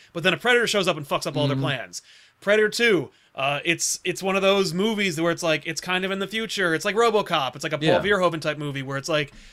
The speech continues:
Speaker 1: uh, Super Cop is dealing with all this shit, and, like, the streets of L A are being ripped apart by gangs, and, uh, and it's during a heat wave, so everyone's uncomfortable and it's horrible, and then
Speaker 2: Yeah.
Speaker 1: boom,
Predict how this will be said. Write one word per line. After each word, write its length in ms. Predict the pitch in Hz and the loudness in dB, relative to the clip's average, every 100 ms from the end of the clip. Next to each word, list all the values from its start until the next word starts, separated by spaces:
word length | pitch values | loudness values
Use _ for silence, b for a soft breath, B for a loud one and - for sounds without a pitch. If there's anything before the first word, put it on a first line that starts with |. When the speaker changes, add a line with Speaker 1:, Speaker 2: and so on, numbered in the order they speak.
| B B _ _ _ _ _ _ _ - | B B _ _ _ _ _ _ _ -6
Speaker 1:
uh, 240 | 151 143 | -2 -2
Super 300 | - 254 226 | -2 -2 -2
Cop 440 | - 208 202 165 160 | 2 4 6 4 0
is 200 | 160 127 | -2 2
dealing 300 | 185 196 196 | 2 2 2
with 80 | 202 | 2
all 100 | 202 | 2
this 120 | 196 | 2
shit, 360 | - 240 226 - | 0 0 0 0
and, 400 | 160 156 160 135 | -2 -2 -4 -4
like, 240 | 160 156 - | -2 -2 0
the 240 | 165 160 | -2 -2
streets 300 | - 220 - | -2 -4 -2
of 80 | 208 | 2
L 120 | 214 | 4
A 60 | 208 | 4
are 80 | |
being 160 | 170 170 | 2 0
ripped 160 | 196 190 | -2 -4
apart 260 | 196 190 | 0 2
by 120 | 190 | 2
gangs, 560 | 160 196 202 165 139 - B B B | 2 4 4 2 -2 -12 B B B
and, 440 | 143 151 147 143 143 | -2 -2 -2 -6 -6
uh, 340 | 143 139 139 | -6 -4 -6
and 140 | 147 147 | -8 -8
it's 120 | 147 | -6
during 220 | 170 180 | -4 -2
a 40 | 175 | -2
heat 180 | 220 | -4
wave, 200 | 196 175 | -2 -2
so 80 | 147 | -2
everyone's 220 | 147 170 | -6 -4
uncomfortable 480 | 170 165 180 151 147 | -6 -8 -10 -6 -6
and 60 | 139 | -4
it's 80 | 135 | -6
horrible, 400 | 156 165 147 139 | -2 -2 -2 -4
and 80 | 151 | -4
then 160 | 147 | -6
Speaker 2:
Yeah. 200 | 139 165 | -4 -4
Speaker 1:
boom, 460 | 113 175 202 175 | 0 2 4 2